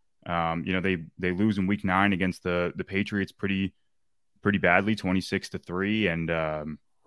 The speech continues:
you know, it was like that night, that Sunday night, Jim Irsay just calls up Jeff Saturday and asks him if he wants to be the coach. Jeff Saturday was like, "Let me talk to my wife."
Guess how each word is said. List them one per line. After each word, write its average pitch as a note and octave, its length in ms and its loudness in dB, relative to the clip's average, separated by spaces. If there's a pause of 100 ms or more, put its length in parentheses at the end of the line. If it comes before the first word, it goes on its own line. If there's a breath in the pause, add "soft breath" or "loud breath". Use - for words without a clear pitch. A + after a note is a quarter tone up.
(240)
you G2+ 160 0
know, F2 160 4
it F2 40 -2
was E2+ 180 -6
like E2+ 320 -4 (560)
that G2+ 260 8
night, G2 320 4
that F#2+ 180 -2
Sunday F#2+ 360 0
night, F2+ 340 2 (480)
Jim G2 200 0
Irsay F#2+ 280 0
just F#2 160 -8 (300)
calls F#2 280 -2
up G2+ 120 0
Jeff G#2 180 2
Saturday G#2 440 2
and F2 80 0
asks F2 200 -2
him G2+ 60 -4
if E2+ 60 -8
he F#2 60 -6
wants F2+ 200 -4
to - 40 -12
be F#2 80 -4
the - 80 -6
coach. - 480 -2 (180)
Jeff E2 180 -14
Saturday F2+ 560 0
was F2 160 -6
like, F2 180 -4
"Let F2 100 -6
me F2+ 80 -4
talk F2+ 200 0
to F#2+ 40 -8
my F2 140 -2
wife." G#2+ 440 0